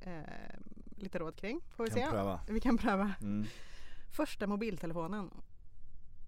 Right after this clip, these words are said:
Speaker 1: Har du, har ni kommit dit än?
Speaker 2: Ja.
Speaker 1: Mm.
Speaker 2: Ja, min åttaåring har en
Speaker 1: Ja.
Speaker 2: egen mobiltelefon som han typ inte använder.
Speaker 1: Nej.
Speaker 2: Han messar
Speaker 1: Hur resonerade
Speaker 2: väldigt
Speaker 1: ni där? Hur lä-, försökte ni stå emot eller ville ni att han skulle ha en, eller hur?
Speaker 2: Eh,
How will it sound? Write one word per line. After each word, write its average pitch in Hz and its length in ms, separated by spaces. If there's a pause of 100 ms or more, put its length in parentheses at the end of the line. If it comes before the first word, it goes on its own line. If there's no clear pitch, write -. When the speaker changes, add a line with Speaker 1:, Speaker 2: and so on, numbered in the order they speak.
Speaker 1:
Har 233 140
du, 240 180
har 233 140
ni 233 360
kommit 220 260
dit 196 180
än? - 200 (260)
Speaker 2:
Ja. 147 280 (160)
Speaker 1:
Mm. 247 280 (160)
Speaker 2:
Ja, 147 260
min 131 300
åttaåring 127 520
har 90 320
en 196 80
Speaker 1:
Ja. 240 140
Speaker 2:
egen 185 140
mobiltelefon 87 420
som - 100
han 92 80
typ - 260
inte 90 160
använder. 143 520
Speaker 1:
Nej. 226 260
Speaker 2:
Han 285 100
messar 87 420 (300)
Speaker 1:
Hur 262 180
resonerade 226 580
Speaker 2:
väldigt - 20
Speaker 1:
ni 220 60
där? 175 180
Hur 233 80
lä-, 214 260
försökte - 400
ni 220 80
stå - 140
emot 254 320
eller 208 180
ville 208 280
ni 208 80
att 196 100
han 208 100
skulle 196 200
ha 220 180
en, 165 180
eller - 300
hur? 180 280 (520)
Speaker 2:
Eh, 110 460